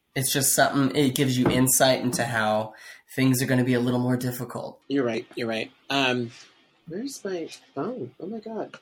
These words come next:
Speaker 2: Um, I wanted to see if Terminator had come out, 'cause this is very Terminator. This is like Terminator meets Charm.
Speaker 1: Oh, yeah. Oh, for
Speaker 2: Right?
Speaker 1: sure.
Speaker 2: He comes from the
Speaker 1: Yeah.
Speaker 2: future.
Speaker 1: And, like, has, has, has some X-Files vibes to it.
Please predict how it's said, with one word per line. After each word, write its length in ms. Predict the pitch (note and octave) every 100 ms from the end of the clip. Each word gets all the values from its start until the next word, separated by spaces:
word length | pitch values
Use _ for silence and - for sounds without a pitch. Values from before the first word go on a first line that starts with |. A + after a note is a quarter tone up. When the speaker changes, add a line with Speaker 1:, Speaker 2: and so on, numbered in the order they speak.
| -
Speaker 2:
Um, 380 | F3+ E3 D#3+ - _ _ _ _ _ _ -
I 140 | E3 G#3+
wanted 300 | A3+ A3+ G#3+
to 100 | F#3+
see 640 | - - G#3+ E3+ C#3 D3 -
if 460 | D3 C#3 C#3 - -
Terminator 480 | - E3+ G3 D3+ C3
had 180 | B2+ -
come 140 | A#2
out, 200 | A2+ A#2
'cause 140 | C#3
this 160 | C#3+ E3
is 120 | G3+
very 260 | F3+ E3 E3
Terminator. 580 | - D3 C#3 A2 A#2 -
This 140 | B2+
is 100 | D#3 E3+
like 180 | D3+ - - _ _ -
Terminator 380 | G3 F#3 F3+ E3
meets 240 | D#3 D3 -
Charm. 440 | D#3 E3+ B2 - - - - -
Speaker 1:
Oh, 220 | D#3+ C3
yeah. 380 | A#2+ C3+ C3 F#2+ - _ - - _ _ -
Oh, 140 | E3+ E3+
for 160 | D3
Speaker 2:
Right? 280 | D3 E3 G3+
Speaker 1:
sure. 420 | D3 D#3+ C#3 - -
Speaker 2:
He 80 |
comes 280 | F3 F3+ G3
from 100 | G#3+
the 60 | G#3
Speaker 1:
Yeah. 60 |
Speaker 2:
future. 760 | G3+ F#3+ F3+ F3+ E3+ E3 D#3+ D#3+ -
Speaker 1:
And, 140 | D3
like, 160 | D3+ -
has, 340 | D3+ D3 - C3
has, 380 | C3 C3+ C3+ - - _ _ _
has 180 | - C#3+
some 120 | C#3+ C3
X-Files 600 | C#3 - C#3+ B2+ B2+ A#2+
vibes 440 | A2+ A2 A2+ -
to 180 | A#2 A2
it. 260 | G#2+ G#2+